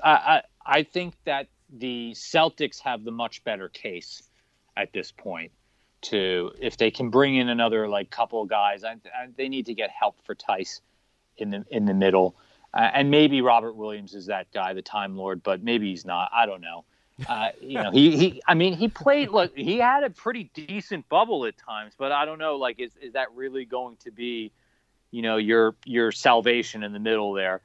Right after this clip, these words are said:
But obviously, like, look, Tatum is on his way to superstardom. Jaylen Brown, for all of his fantasy faults, I think he's one of those guys who's just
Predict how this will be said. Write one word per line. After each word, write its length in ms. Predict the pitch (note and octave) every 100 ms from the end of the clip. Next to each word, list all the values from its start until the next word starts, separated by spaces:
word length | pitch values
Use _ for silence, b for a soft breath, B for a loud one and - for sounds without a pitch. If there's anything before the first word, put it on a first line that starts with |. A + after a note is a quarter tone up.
| b b b b
But 200 | - E3 - _ - _ -
obviously, 640 | F3 A3+ A3 - F#3 E3
like, 240 | D3 C#3+ -
look, 180 | D#3 B2 -
Tatum 340 | - G#3+ A3 G3+
is 120 | D3+
on 160 | D3+ C#3
his 100 | A#2
way 160 | B2+
to 60 | G#2+
superstardom. 720 | - B2 G2 - F#2+ F2 F2+ E2+ _ _ _ _ _ _ _ _ _ _ _ -
Jaylen 480 | D3+ - G#3+ C#4 G#3+
Brown, 460 | C3+ D#3 E3+ E3+ D3
for 140 | -
all 180 | C#3+ E3
of 60 | C#3+
his 180 | C3
fantasy 600 | - - C#3 D3 - A#2 - _ -
faults, 300 | A2 G2+ -
I 140 | C#3
think 180 | C#3+ G#3+
he's 140 | G3
one 140 | D3+ D3
of 60 |
those 160 | C3 A#2+
guys 340 | B2+ B2 A#2
who's 300 | - B2 A2+
just 240 | - B2+